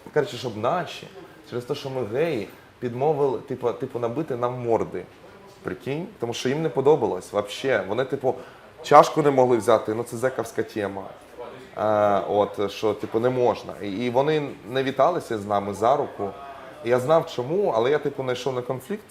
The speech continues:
я ж не дурак, я думаю: «Ладно, ну, хорошо, мені нічого не стоїть, окей». А наші сказали: «Знаєте, ці хлопці, конечно, короче, геї, але вони наші, поэтому не надо».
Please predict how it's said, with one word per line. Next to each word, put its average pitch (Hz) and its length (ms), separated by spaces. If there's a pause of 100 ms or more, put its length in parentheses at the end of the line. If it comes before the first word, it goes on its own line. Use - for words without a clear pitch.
я 127 160
ж 127 180
не 117 180
дурак, 127 280 (100)
я 117 60
думаю: 107 240
«Ладно, 95 200 (100)
ну, - 140
хорошо, - 280 (460)
мені 185 180
нічого 151 300
не 113 60
стоїть, 90 360 (380)
окей». 92 320 (640)
А 113 120
наші 175 260
сказали: 110 440 (380)
«Знаєте, 143 320
ці - 160
хлопці, 151 380
конечно, 120 580
короче, 110 480 (340)
геї, 131 380 (1300)
але 117 200
вони 156 240
наші, 110 480 (760)
поэтому 165 420
не 160 100
надо». 101 300